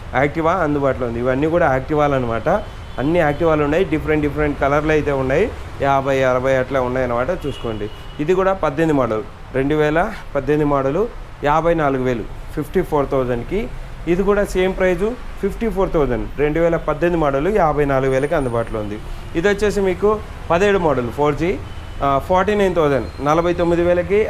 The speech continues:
Activa సెవెంటీన్ మోడల్ అందుబాటులో ఉంది. ఇది వచ్చేసి మీకు త్రీ జీ, పద్నాలుగు, ఆ, పదహైదు మోడల్, ఫార్టీ ఫోర్ థౌజండ్, నలభై నాలుగు వేలకి బ్లాక్ కలర్ Activa. ఇక్కడ వచ్చేసి మీకు త్రీ జీ ఉంది, ఇంకోటి Activa పద్నాలుగు మోడల్,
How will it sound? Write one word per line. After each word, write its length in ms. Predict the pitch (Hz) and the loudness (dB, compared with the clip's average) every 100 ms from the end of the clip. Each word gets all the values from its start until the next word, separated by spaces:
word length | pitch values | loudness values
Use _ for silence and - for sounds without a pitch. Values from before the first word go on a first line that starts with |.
| 143 147 | 0 0
Activa 420 | 143 175 180 262 302 - - - - | 0 0 0 0 -6 -10 -12 -12 0
సెవెంటీన్ 360 | 156 170 180 | 0 2 0
మోడల్ 320 | 170 151 151 143 | 0 2 2 2
అందుబాటులో 460 | 135 139 135 135 | 0 0 0 0
ఉంది. 320 | 120 123 180 - - - | -2 0 -2 -4 -12 -6
ఇది 140 | 165 | 0
వచ్చేసి 300 | 190 190 185 | 0 0 0
మీకు 240 | 190 175 196 | 0 0 -2
త్రీ 340 | 190 196 214 | 0 0 0
జీ, 180 | 202 170 - - - - - - - | 0 -2 -4 -8 -8 -8 -8 -8 -4
పద్నాలుగు, 440 | 151 165 185 185 175 | -2 2 2 2 2
ఆ, 140 | 143 143 | 2 2
పదహైదు 380 | 165 165 190 190 | 2 2 2 2
మోడల్, 380 | 170 156 190 240 - - - - | 2 2 0 -2 -6 -10 -10 0
ఫార్టీ 260 | 180 185 202 | 0 2 2
ఫోర్ 220 | 180 170 | 0 0
థౌజండ్, 560 | 160 127 107 - - 139 | 2 0 -2 -6 -2 2
నలభై 260 | 156 170 | 2 2
నాలుగు 280 | 170 160 160 | 2 2 2
వేలకి 400 | 160 160 190 269 - - | 0 0 -4 -6 -8 -4
బ్లాక్ 240 | - 151 165 | 0 2 2
కలర్ 380 | 147 127 123 | 2 2 2
Activa. 260 | 123 127 113 - - - 151 | 0 0 -2 -2 -10 -6 -4
ఇక్కడ 180 | 175 | 2
వచ్చేసి 300 | 185 196 196 | 2 2 0
మీకు 200 | 190 185 | 0 0
త్రీ 280 | 190 196 226 | 0 0 0
జీ 120 | 208 | 2
ఉంది, 280 | 208 185 180 | 2 2 0
ఇంకోటి 340 | 170 165 175 170 | 0 0 2 2
Activa 420 | 156 175 170 190 | 2 2 2 2
పద్నాలుగు 480 | - 151 156 156 156 | 0 0 2 0 2
మోడల్, 340 | 143 143 | 0 0